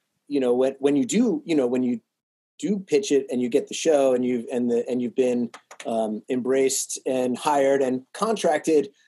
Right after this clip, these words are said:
um, if some of the ideas you put out there maybe aren't as tenable as you thought budget-wise, or the artist has changed their mind, or you've changed your mind, or whatever it is,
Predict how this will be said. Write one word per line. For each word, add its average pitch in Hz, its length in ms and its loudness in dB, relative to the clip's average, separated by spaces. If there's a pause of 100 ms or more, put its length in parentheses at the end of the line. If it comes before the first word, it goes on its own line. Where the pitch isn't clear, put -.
(240)
um, 123 360 0 (420)
if 185 140 0
some 196 220 0
of 196 80 2
the 185 120 4
ideas 170 300 2
you 156 80 -2
put 165 140 0
out 170 180 2
there 165 160 4
maybe 151 300 4
aren't 147 300 2
as - 340 -2
tenable 147 380 2
as 131 140 0
you 139 60 0
thought 143 320 2
budget-wise, 135 880 2
or 131 120 2
the 123 100 2
artist 131 280 -2
has 123 80 -8
changed 139 280 -2
their 131 80 0
mind, 127 260 -2
or 107 60 -4
you've 127 200 -4
changed 135 280 -2
your 127 80 -2
mind, 127 160 -2
or 117 40 -2
whatever 131 300 0
it 139 80 0
is, 151 220 2